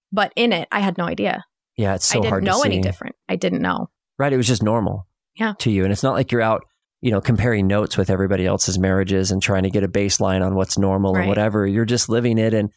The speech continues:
Speaker 2: especially once you have kids, like, you kinda turn inward and you're trying to take care of your people. And it's just a really hard thing to sort through.
Speaker 1: Yeah.
Speaker 2: So now you have not only safety, but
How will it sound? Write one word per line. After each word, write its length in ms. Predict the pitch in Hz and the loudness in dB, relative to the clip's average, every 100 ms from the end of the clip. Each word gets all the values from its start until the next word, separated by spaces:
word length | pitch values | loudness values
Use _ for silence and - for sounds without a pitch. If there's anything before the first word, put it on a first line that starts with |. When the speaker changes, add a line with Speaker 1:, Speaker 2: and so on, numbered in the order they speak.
| _ _ - | _ _ -4
Speaker 2:
especially 260 | 139 135 | -2 0
once 140 | 135 110 | 0 0
you 40 | |
have 120 | 95 | -2
kids, 480 | - 156 160 104 107 | -2 -2 0 0 0
like, 220 | 110 101 | -2 0
you 80 | 113 | -2
kinda 220 | 104 113 | 0 0
turn 200 | 92 107 120 | 2 0 2
inward 340 | 156 127 123 | 2 2 2
and 80 | 107 | 0
you're 100 | 98 | 0
trying 160 | 110 | 0
to 60 | 92 | -2
take 180 | - - | -2 -4
care 160 | - | -2
of 60 | 104 | 0
your 80 | 90 | 0
people. 440 | - 139 123 113 | -2 -2 0 0
And 140 | 92 90 _ _ _ | -2 -4 _ _ _
it's 120 | - 117 | -4 -2
just 140 | 139 | 0
a 40 | 113 | 2
really 160 | 104 | 2
hard 220 | 92 98 98 | 2 0 0
thing 100 | 92 | -2
to 80 | 90 | 0
sort 300 | - 98 - | 0 0 -2
through. 220 | - - 208 | -6 -4 -2
Speaker 1:
Yeah. 180 | 185 180 _ _ _ | -2 -4 _ _ _
Speaker 2:
So 460 | - 156 139 123 - _ _ _ | -4 0 0 0 -2 _ _ _
now 200 | 139 135 | -2 2
you 140 | 170 156 | 2 2
have 460 | 135 123 110 104 - _ _ _ _ | 2 2 0 -4 -12 _ _ _ _
not 180 | 127 135 | -2 0
only 140 | 135 113 | 0 0
safety, 440 | - 120 113 107 | 0 0 0 0
but 200 | 101 - | 0 -2